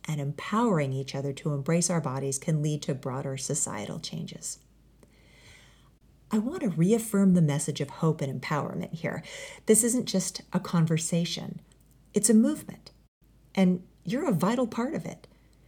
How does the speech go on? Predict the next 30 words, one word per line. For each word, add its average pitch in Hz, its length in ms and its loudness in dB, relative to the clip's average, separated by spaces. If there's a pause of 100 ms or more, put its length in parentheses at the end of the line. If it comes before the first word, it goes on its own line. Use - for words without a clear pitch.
(220)
I 202 80 2
encourage 202 560 2
you 196 60 2
to 175 100 2
continue 214 520 4
this 160 160 2
conversation 147 720 -2
in 143 180 -4
your 156 100 0
circles - 540 0
and 147 160 -2 (400)
share - 240 2
your 233 160 2
thoughts 190 340 0
and 185 100 2
stories, - 540 -6 (140)
and 175 260 2
be 247 240 2
a 220 80 -2
beacon 202 560 0
of 165 140 -2
change 147 340 -2
in 143 80 -2
your 143 180 -4
own 156 180 0
community. - 580 -8 (720)
Now, 165 180 6
for 160 220 -4
further 220 320 4
reading 220 400 4